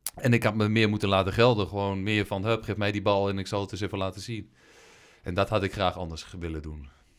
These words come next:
Dus er zijn twee interlands geweest. Ik ben denk ik, eh, al met al een keer of acht of zo ben ik mee geweest.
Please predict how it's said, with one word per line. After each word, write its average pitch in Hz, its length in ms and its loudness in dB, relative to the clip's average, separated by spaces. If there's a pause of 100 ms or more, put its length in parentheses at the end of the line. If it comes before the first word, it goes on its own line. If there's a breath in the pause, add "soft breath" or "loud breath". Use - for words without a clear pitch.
(640 soft breath)
Dus 87 160 -12
er - 60 -16
zijn 95 180 -4
twee 107 260 0
interlands 95 380 -6
geweest. 92 360 -8
Ik 85 100 -10
ben 87 160 -6
denk 90 220 -6
ik, 80 100 -12
eh, - 140 -14
al - 180 -10
met 95 180 -6
al 90 300 -4 (920 soft breath)
een - 120 -12
keer 90 200 -2
of 87 140 -8
acht 101 260 -4
of 90 80 -8
zo 90 140 -2
ben 87 120 -2
ik 87 120 -6
mee 90 200 -2
geweest. 85 500 -10